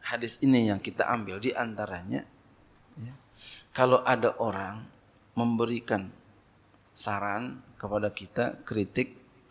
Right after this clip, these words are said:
maka kita terima sepanjang sarannya itu baik, kritiknya itu membangun, bukan menjatuhkan.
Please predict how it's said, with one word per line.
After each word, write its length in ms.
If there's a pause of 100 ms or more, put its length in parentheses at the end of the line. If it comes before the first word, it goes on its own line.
(240)
maka 320
kita 400
terima 640
sepanjang 800
sarannya 560
itu 160
baik, 400
kritiknya 560
itu 160
membangun, 560
bukan 320
menjatuhkan. 720